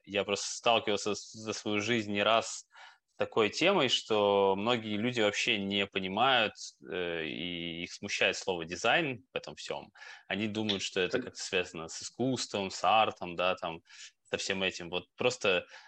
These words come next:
Speaker 1: давайте попытаемся сейчас вот как-то объяснить, э, максимально просто, что такое геймдизайн вообще, для чего он вообще нужен в геймдеве и, и как,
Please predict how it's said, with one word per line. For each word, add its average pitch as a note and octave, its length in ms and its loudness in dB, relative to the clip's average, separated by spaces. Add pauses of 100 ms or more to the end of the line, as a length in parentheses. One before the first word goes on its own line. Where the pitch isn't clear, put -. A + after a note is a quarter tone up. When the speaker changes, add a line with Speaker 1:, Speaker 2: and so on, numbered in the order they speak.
(160)
Speaker 1:
давайте G#2+ 300 2
попытаемся A#2+ 480 -2
сейчас - 220 -6
вот F#2+ 220 -8
как-то G2 360 -2
объяснить, G#2 720 -2
э, F2+ 760 0
максимально G#2+ 680 0
просто, G#2+ 800 2 (380)
что - 220 -4
такое A#2 240 2
геймдизайн F#2 680 0
вообще, - 280 -10
для E2+ 200 -8
чего G2 480 0
он E2+ 420 -6 (220)
вообще E2+ 460 -6
нужен F#2+ 420 -4
в E2 60 -14
геймдеве G2 680 2
и, G#2+ 140 -8
и - 40 -8
как, - 380 -2